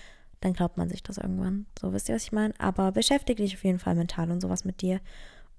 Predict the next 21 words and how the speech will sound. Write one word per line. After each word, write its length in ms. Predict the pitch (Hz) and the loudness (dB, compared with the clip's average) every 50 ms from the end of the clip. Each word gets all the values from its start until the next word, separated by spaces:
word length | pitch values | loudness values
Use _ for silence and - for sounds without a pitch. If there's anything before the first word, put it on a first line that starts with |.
| - - | -8 -2
Und 680 | - 180 175 170 170 170 165 175 175 185 - - - - - - - - - - - - | 0 2 2 2 0 0 -2 -4 -4 -4 -6 -8 -10 -12 -14 -20 -20 -20 -20 -16 -6 -2
ja, 260 | 190 175 151 156 156 - - - - - | -2 0 0 -2 -6 -10 -16 -16 -12 -10
du 60 | 214 | -8
schaffst 360 | - - - 160 - - - | -6 -4 -4 -6 -6 -8 -10
das. 200 | 170 165 - - | -8 -8 -8 -6
Ganz 180 | - 208 208 - | -4 -4 -4 -4
viel 120 | - 196 | -4 -6
Liebe 220 | 185 165 156 - - | -4 -4 -4 -4 -6
an 160 | 156 160 156 | -6 -6 -6
dich. 260 | - - - - - - - - - - - - - - - - - - - - - - - - - - - - - - - - - - - | -10 -12 -16 -18 -18 -16 -14 -14 -14 -14 -16 -20 -18 -18 -18 -18 -18 -18 -16 -16 -16 -16 -18 -20 -20 -20 -20 -20 -20 -20 -20 -20 -20 -2 4
Wenn 160 | - 214 220 | 6 6 6
alle 280 | - - 214 220 254 254 | 8 8 8 8 8 8
zu 120 | - 254 | 6 6
einer 180 | 208 202 202 190 | 6 6 6 4
Party 360 | - - - 190 190 - 202 | 4 2 0 2 2 2 4
eingeladen 560 | 190 185 180 175 180 180 170 165 170 180 170 | 4 4 4 6 6 6 6 6 6 6 6
werden, 340 | 160 160 160 165 170 180 - - - - - | 6 6 6 6 4 4 2 -2 -2 0 4
aber 240 | 175 170 185 - | 6 6 6 6
eine 200 | - 180 185 202 | 8 6 6 6
Person 440 | 196 - 196 180 180 175 170 170 165 160 | 6 4 4 4 4 4 6 6 6 6
nicht, 360 | 160 156 147 - - - | 6 4 2 0 -4 -8